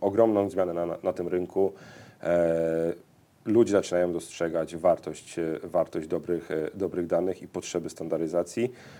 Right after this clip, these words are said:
E, tutaj na pewno będzie ciekawym obszarem ksef, gdzie mamy bardzo duży, mm, duży bałagan w różnego rodzaju C R M-ach i pytanie, ilu klientom się nie wystawią faktury po pierwszym lipca. Ja jestem, mamy swoje, swoje, e, swoje, mm,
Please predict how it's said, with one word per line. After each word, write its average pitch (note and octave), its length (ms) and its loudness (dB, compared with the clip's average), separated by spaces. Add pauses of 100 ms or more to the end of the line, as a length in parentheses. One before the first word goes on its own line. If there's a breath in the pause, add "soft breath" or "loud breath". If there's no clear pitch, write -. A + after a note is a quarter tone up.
(100)
E, F#2+ 280 4
tutaj C#3+ 240 8
na B2+ 80 8
pewno B2 240 6
będzie A2 200 4
ciekawym G2+ 420 6
obszarem F#2 340 2
ksef, E2 440 -4
gdzie E2 220 -4
mamy E2 580 -4
bardzo G2+ 520 8
duży, F2 300 -2
mm, E2+ 720 -2
duży F#2+ 240 0
bałagan F2+ 440 6
w E2 40 -12
różnego E2+ 260 -6
rodzaju E2+ 280 -4
C E2+ 180 -6
R E2+ 100 -2
M-ach E2+ 500 -4
i D#2 200 -10 (600 loud breath)
pytanie, F2 420 0
ilu F2 180 -2
klientom E2 340 -6
się - 140 -10
nie D#2+ 40 -4
wystawią D#2+ 300 -6
faktury D#2 420 -10
po D#2+ 140 -12
pierwszym E2+ 320 -8
lipca. A#2+ 320 0 (360)
Ja G2 160 4
jestem, E2+ 420 -4 (260)
mamy G#2+ 280 6
swoje, G2 540 4
swoje, G2 420 -4 (960)
e, D#2+ 40 -4
swoje, F2 420 0
mm, E2+ 560 -2